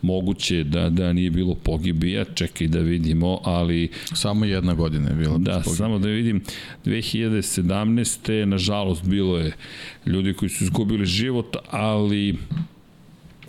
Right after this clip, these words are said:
Speaker 1: ako se dobro sećam, osamdeset i druga ili treća, tako nešto je bila jedina godina. I to je tek ironija kada kažemo, n-, nije mnogo ljudi poginulo, ali opet vraćamo se na jednu te istu priču.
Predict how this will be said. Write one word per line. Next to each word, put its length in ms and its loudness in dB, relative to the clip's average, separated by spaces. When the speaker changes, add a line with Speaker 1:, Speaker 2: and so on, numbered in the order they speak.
Speaker 1:
ako 180 0
se 100 0
dobro 200 0
sećam, 320 0
osamdeset 600 2
i 40 2
druga 320 2
ili 160 0
treća, 380 -2
tako 340 -2
nešto 340 2
je 40 0
bila 200 2
jedina 360 2
godina. 480 2
I 200 0
to 220 -2
je 100 -4
tek 240 -4
ironija 300 2
kada 240 0
kažemo, 400 2
n-, 380 4
nije 320 2
mnogo 340 2
ljudi 220 2
poginulo, 680 0
ali 320 0
opet 360 -4
vraćamo 400 0
se 140 -2
na 100 2
jednu 220 2
te 140 -2
istu 200 -2
priču. 320 -4